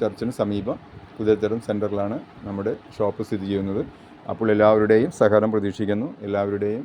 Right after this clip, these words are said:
നിങ്ങൾ മാക്സിമം നിങ്ങളുടെ റിലേറ്റീവിന്, ഉം, ച-, മൊബൈൽ റിലേറ്റീവിന് നമ്മുടെ വീഡിയോ ഷെയർ ചെയ്ത് കൊടുക്കുക, സബ്സ്ക്രൈബ് ചെയ്യുക, സപ്പോർട്ട്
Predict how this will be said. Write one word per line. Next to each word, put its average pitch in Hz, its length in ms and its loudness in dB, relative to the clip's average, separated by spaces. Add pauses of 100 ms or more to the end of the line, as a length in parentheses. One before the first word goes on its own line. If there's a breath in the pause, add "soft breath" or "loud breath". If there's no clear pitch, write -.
(120)
നിങ്ങൾ 104 180 -8 (260)
മാക്സിമം 104 460 -6
നിങ്ങളുടെ 107 280 -4
റിലേറ്റീവിന്, 101 500 -6 (480)
ഉം, 92 260 -10 (140)
ച-, 95 160 -8 (160)
മൊബൈൽ 98 260 -2 (760 loud breath)
റിലേറ്റീവിന് 110 540 4 (1080)
നമ്മുടെ 104 200 2 (200)
വീഡിയോ 104 280 0 (300)
ഷെയർ 98 280 2
ചെയ്ത് 104 200 0
കൊടുക്കുക, 104 300 0 (340)
സബ്സ്ക്രൈബ് 107 560 0
ചെയ്യുക, 104 240 -2 (260)
സപ്പോർട്ട് 95 340 -2